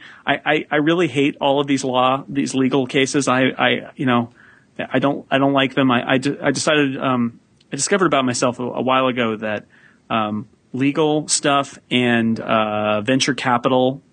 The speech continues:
and investing and things like that are just subjects that I have no interest in at all. It's not why I'm interested in technology. So for something like this case, I try to glean from it what I can about,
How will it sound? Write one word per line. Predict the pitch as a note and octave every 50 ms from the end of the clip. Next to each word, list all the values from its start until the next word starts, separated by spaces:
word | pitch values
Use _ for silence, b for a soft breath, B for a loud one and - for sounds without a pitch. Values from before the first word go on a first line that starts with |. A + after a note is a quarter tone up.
| _ _ -
and | D3+ B2+ A#2 A#2
investing | A#2+ A#2+ A#2 A#2+ A2+ A2 - - D3 D3 C#3+ D3 D3+
and | C#3 B2+ A#2+
things | - C#3 C3+ C3 -
like | C3 B2+ B2 B2+
that | B2 B2 B2+ C3 - -
are | C#3+ B2 A#2+ A#2
just | - A#2+ A#2 - - -
subjects | - - B2 A#2 - B2+ A#2+ - -
that | - A#2+ A2+
I | A2+ A2+
have | A#2 A#2 A2 -
no | - A#2 A2+ A2+ A2+ A2
interest | A#2 A2 - C#3 B2+ - -
in | D3+ C#3+ C3
at | B2
all. | B2 B2 C3 C#3+ C#3+ C3
It's | A#2+ - B2
not | A#2 A#2 B2+
why | A#2+ B2 B2
I'm | A#2+ A#2+ A#2
interested | A#2+ - - B2+ - - C3+
in | A#2+
technology. | A#2+ A#2+ A#2 - A#2+ A#2+ B2 C#3 C3+ - D#3 D#3+ E3
So | - - C3 B2 A#2+ A#2+ B B B B B B B B B B B - D2 -
for | - - D#3 C#3+
something | - E3+ D#3 D3+ D3+
like | D3 C#3 C3 C3
this | D#3 D3+ -
case, | - C#3+ B2+ A#2+ B2
I | A#2+
try | - C#3+ C3+ B2+
to | C3
glean | B2 C3 C3 B2+ B2+ B2 A#2+
from | - C3 A#2+ A#2+
it | A#2 A#2 -
what | C3 B2 A#2
I | A#2
can | A#2 - C3+ B2+ A#2+ A#2 A#2
about, | G#2+ A#2 A2 G#2+ G#2+ G#2 E2+